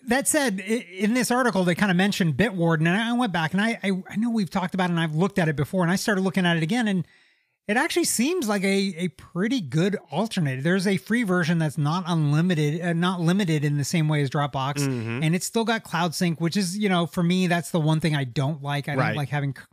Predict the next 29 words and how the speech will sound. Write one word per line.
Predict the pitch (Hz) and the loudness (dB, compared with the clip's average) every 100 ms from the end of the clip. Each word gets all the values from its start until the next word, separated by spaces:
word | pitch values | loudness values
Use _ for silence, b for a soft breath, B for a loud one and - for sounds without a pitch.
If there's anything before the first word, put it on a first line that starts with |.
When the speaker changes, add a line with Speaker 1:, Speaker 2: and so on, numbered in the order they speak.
| 160 - | -16 -8
Speaker 1:
Cloud | 151 135 | -6 -6
Sync, | 123 147 135 | -4 -6 -2
but, | 175 165 156 B B B 160 | 0 -2 -2 B B B -4
um, | 156 | -4
for | 156 190 | 0 0
most | 233 233 | 2 0
people, | 269 247 277 | -2 0 0
it, | 240 208 | 0 0
it | |
works | 220 233 190 | -2 -2 -2
out | 208 156 | -2 0
well, | 214 208 | 0 0
and, | 160 156 165 | 0 0 -2
and | 170 165 | -2 0
this | 165 | 0
is | 175 | 0
an | 170 | 0
easier | 160 175 170 165 | 2 2 0 0
way | 165 165 160 | 0 0 -2
of | 135 | -2
syncing | - 160 165 160 147 | -2 -2 -2 -2 -4
up | 151 - | -10 -8
all | 147 147 | -6 -4
of | 139 | -4
your | 139 | -6
passwords. | 160 214 - 135 131 - B | -4 -4 -4 -6 -6 -12 B
Speaker 2:
Mm-hmm. | 110 104 | -12 -4
Speaker 1:
So | 185 170 - | -2 -2 -2
I, | 165 208 | -2 -2